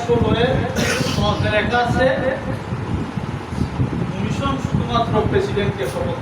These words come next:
করাবে। প্রেসিডেন্ট অন্যদেরকে শপথ করাবে। কিন্তু আমাকে কয়েকজন বললো যে একসাথে করে।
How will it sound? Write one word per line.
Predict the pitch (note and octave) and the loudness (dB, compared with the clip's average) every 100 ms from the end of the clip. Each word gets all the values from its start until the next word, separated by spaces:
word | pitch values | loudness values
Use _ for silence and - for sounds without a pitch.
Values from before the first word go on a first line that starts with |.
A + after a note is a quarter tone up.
| - | -4
করাবে। | - - - - - - - - - - - - - - - - | 0 2 0 -2 -6 -6 -4 -2 -2 0 0 -2 -2 -2 -4 -4
প্রেসিডেন্ট | F#3+ C4 C#4+ D#4 A#3+ | -4 -2 -2 0 0
অন্যদেরকে | F#3+ F#3+ F#3 F#3 - | -2 -2 -2 -4 -4
শপথ | - - - | -4 -4 -4
করাবে। | - - - - - - - | -6 -6 -6 -4 -4 -2 -2
কিন্তু | - A3 G#3+ | 0 0 0
আমাকে | A#3+ B3+ A#3 | 0 0 2
কয়েকজন | A3+ G#3+ G3+ G3+ | 2 2 0 0
বললো | G3+ G3+ | 0 -2
যে | G3+ | -2
একসাথে | - - - - | -4 -4 -2 -2
করে। | - | 0